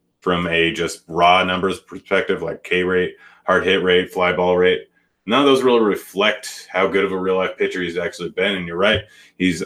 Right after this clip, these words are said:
under a three E R A at home. The guy just knows how to get things done, and he pitches perfectly for the Oakland ballpark.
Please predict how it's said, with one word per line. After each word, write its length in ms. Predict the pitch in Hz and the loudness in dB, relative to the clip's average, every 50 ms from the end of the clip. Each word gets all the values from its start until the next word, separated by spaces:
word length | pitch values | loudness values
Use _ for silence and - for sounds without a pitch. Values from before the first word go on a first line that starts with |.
| - - | -8 -4
under 280 | - 196 208 - 110 110 | -2 0 4 4 6 4
a 60 | 104 | 4
three 420 | - - 101 104 104 101 101 98 | 2 0 0 2 2 2 4 4
E 20 | 98 | 4
R 160 | 98 98 98 | 4 6 6
A 160 | 98 98 98 95 | 6 6 4 2
at 80 | 87 | 2
home. 420 | 92 98 95 98 98 98 95 87 _ _ _ _ _ _ - - _ _ _ - | -2 -2 -2 -2 -2 -4 -6 -8 _ _ _ _ _ _ -20 -20 _ _ _ -12
The 80 | 85 | -4
guy 240 | 85 98 95 98 101 | 0 2 2 2 2
just 300 | 92 95 95 - - - | 2 0 -4 -6 -4 -4
knows 240 | 107 101 101 98 101 | -4 -2 -2 -2 0
how 80 | 107 101 | 2 2
to 80 | 101 | 2
get 180 | 92 104 92 - | 2 0 -2 -4
things 220 | 101 98 92 82 - | -4 -6 -6 -6 -4
done, 240 | 92 95 101 101 | -2 -2 0 0
and 160 | 92 90 87 87 | -2 -4 -6 -8
he 80 | 82 - _ _ _ | -12 -16 _ _ _
pitches 300 | - 98 - 107 98 - | -10 -8 -6 -6 -6 -8
perfectly 540 | - - 101 104 101 - - 90 90 87 87 | -6 -2 -2 -2 -2 -2 -4 -4 -4 -4 -4
for 120 | - - | -8 -8
the 140 | 82 85 87 | -4 0 2
Oakland 320 | 92 107 104 104 92 85 | 2 2 2 0 -4 -2
ballpark. 500 | 80 80 78 76 - 82 80 82 80 - | -2 -2 -2 -2 -2 -4 -4 -4 -6 -8